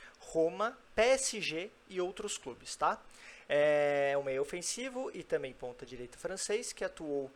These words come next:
por alguns países, por alguns times da França, Barcelona, Roma, entre outros clubes.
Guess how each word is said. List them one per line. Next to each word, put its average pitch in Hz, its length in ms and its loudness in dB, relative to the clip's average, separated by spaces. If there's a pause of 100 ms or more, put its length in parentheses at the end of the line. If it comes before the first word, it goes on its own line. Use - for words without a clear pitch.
(320)
por 165 120 0
alguns 139 280 2
países, 127 520 0 (120)
por 143 100 2
alguns 131 300 -2
times 127 300 -8
da 160 100 6
França, 247 500 0
Barcelona, 208 760 0
Roma, 196 520 -4 (760)
entre 208 340 0
outros 185 360 -4
clubes. - 520 -12